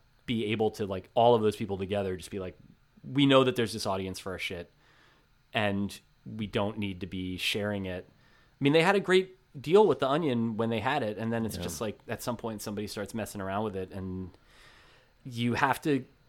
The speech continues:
Speaker 1: get paid right away. So it's like, that's how you wind up with a million different Substacks and people working different places here and there. And it's tough. I think that I've never really understood how to square the fact that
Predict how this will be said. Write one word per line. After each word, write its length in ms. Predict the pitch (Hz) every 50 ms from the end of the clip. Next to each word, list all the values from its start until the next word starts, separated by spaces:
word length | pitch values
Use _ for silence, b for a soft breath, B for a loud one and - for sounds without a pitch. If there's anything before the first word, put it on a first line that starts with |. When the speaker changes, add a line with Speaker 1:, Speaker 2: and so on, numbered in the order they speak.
| _ -
Speaker 1:
get 200 | - 156 135 -
paid 240 | - 156 147 143 131
right 140 | 143 135 131
away. 360 | 127 131 160 190 175 143 127
So 200 | - - 131 123
it's 160 | 117 107 -
like, 120 | 131 117 -
that's 200 | 123 117 113 -
how 200 | - 120 117 113
you 120 | 117 113
wind 200 | 110 113 113 107
up 140 | 107 107 -
with 160 | 113 101 -
a 40 | 120
million 280 | 113 113 110 110 107 107
different 260 | 101 104 - - 104 -
Substacks 640 | - 107 98 - - - 107 98 98 95 - - -
and 80 | 104
people 260 | - 110 110 - 104 101
working 340 | 98 98 95 - 101 98
different 260 | 90 101 - - 101 -
places 400 | - 101 98 92 - 101 92 -
here 160 | - 98 95
and 100 | 95 92
there. 340 | 92 90 92 92 92 92 92
And 200 | 87 82 85 85 - - - - b b b b b b b b b b b b b b
it's 120 | b - -
tough. 300 | - 208 - - - - -
I 100 | 131 131
think 220 | - 175 165 -
that 240 | - 156 139 - - _ _ - _ _ _ _ _ _ _ _ _ _ -
I've 120 | 147 151
never 220 | 165 175 185 196 214
really 260 | 202 190 175 160 151
understood 400 | 139 135 127 110 - - 123 101
how 100 | 98 107
to 80 | 98
square 520 | 95 - - - 104 95 95 92 92 95 95 _ _ -
the 80 | - 104
fact 360 | - 107 98 95 - _ -
that 240 | 98 92 87 -